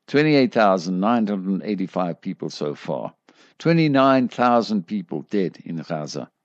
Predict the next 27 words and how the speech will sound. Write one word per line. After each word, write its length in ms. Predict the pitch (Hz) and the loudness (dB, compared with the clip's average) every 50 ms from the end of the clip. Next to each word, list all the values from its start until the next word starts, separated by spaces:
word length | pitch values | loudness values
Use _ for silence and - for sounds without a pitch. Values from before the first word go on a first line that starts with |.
| _ _ _ _ _ _ _ _ _ _ _ _ _ _ _ _ _ _ _ _ _ _ _ _ _ _ _ - | _ _ _ _ _ _ _ _ _ _ _ _ _ _ _ _ _ _ _ _ _ _ _ _ _ _ _ -6
And 280 | 98 104 107 107 101 | -2 0 2 2 2
the 80 | 113 110 | 2 2
U 240 | 110 117 123 123 117 | 4 6 6 6 4
S 160 | 107 - - | 2 2 -2
is 100 | 113 - | -4 -4
still 440 | - - - 156 151 143 123 101 85 | -6 -2 2 4 4 6 6 4 0
sending 500 | - - - 113 104 101 101 92 90 92 | -2 -4 -2 -2 0 0 0 -2 -2 -2
weapons 460 | 95 90 - - 87 85 78 - - | -4 -4 -4 -4 -6 -6 -6 -8 -14
through. 340 | - 87 90 82 71 - - _ _ _ _ _ _ _ _ _ _ _ - _ _ _ _ - _ - - - _ _ - | -10 -8 -6 -6 -6 -8 -12 _ _ _ _ _ _ _ _ _ _ _ -20 _ _ _ _ -20 _ -20 -20 -20 _ _ 2
Even 320 | 151 151 165 165 165 156 | 4 4 6 6 6 6
as 760 | 151 147 143 135 123 98 - - - - - - - - - _ _ _ _ _ _ _ _ _ | 8 8 8 6 6 4 0 -6 -12 -14 -14 -14 -16 -18 -20 _ _ _ _ _ _ _ _ _
Mossad 460 | - 101 120 127 - - 127 117 104 104 | -2 0 0 0 2 4 4 4 4 2
officials 500 | 92 - 120 113 - - 110 95 85 95 | 0 2 0 0 0 -2 -6 -6 -6 -6
are 60 | 90 | -8
saying 340 | - - 110 107 107 101 95 | -4 -2 0 0 2 0 0
that 140 | 95 90 | -2 -2
children 400 | - - 143 151 147 135 127 127 | -2 2 4 4 6 6 4 4
in 140 | 131 123 113 | 4 4 4
Gaza 480 | 113 92 107 120 120 120 113 98 120 113 | 4 4 4 4 4 4 2 2 0 0
over 200 | 107 98 101 101 | 0 -2 -4 -6
four 320 | - - 123 123 120 117 | -6 -4 -4 -4 -2 -4
deserve 500 | 92 107 104 90 - 113 113 117 113 - - | -4 -6 -8 -6 -4 -2 -2 -2 -2 -4 -8
to 100 | 110 92 | -10 -10
be 100 | 104 95 | -10 -10
starved 460 | - - - 113 98 95 90 85 - | -12 -8 -4 -2 -2 -2 -4 -4 -6
to 80 | 95 | -8
death. 340 | 82 85 82 73 - - _ | -6 -4 -4 -6 -6 -10 _